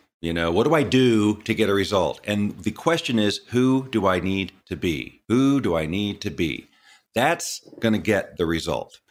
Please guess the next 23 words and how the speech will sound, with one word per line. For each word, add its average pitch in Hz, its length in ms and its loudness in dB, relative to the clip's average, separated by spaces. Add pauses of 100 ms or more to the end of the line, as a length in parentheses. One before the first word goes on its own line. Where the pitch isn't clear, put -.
(220)
And 139 480 2
you 107 200 -2
don't, 196 300 0
and 135 140 0
truly, 117 560 -2 (400)
you 113 80 -2
don't 190 160 2
wanna 165 160 2
come 131 240 0
into 131 120 2
this 104 140 -4
conversation 98 840 -4 (200)
and 101 140 -4
decide 120 500 -2
what 110 220 0
you 98 100 -4
want 104 460 0
out 101 300 -2
there 107 340 4
when 113 280 2
you're 117 120 4
this 131 240 2
person. - 420 -4